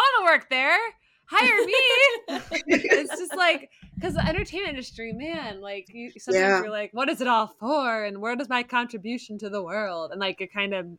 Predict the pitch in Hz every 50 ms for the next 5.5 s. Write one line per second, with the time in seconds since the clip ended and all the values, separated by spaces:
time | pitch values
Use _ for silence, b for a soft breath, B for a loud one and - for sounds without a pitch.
0 | _ _ - 190 190 190 180 190 190 185 175 165 160 147 151 175 180 - - _
1 | _ _ _ b b b b - 185 180 175 170 165 165 156 151 147 151 147 _
2 | _ - 226 226 - 214 214 247 254 254 - - - - - 208 220 247 240 -
3 | 269 262 - - 247 240 240 233 220 208 208 214 202 202 - 208 208 202 220 214
4 | 214 208 - - - - 202 190 185 208 214 - - 190 185 180 175 165 151 b
5 | b b b - 202 196 202 - -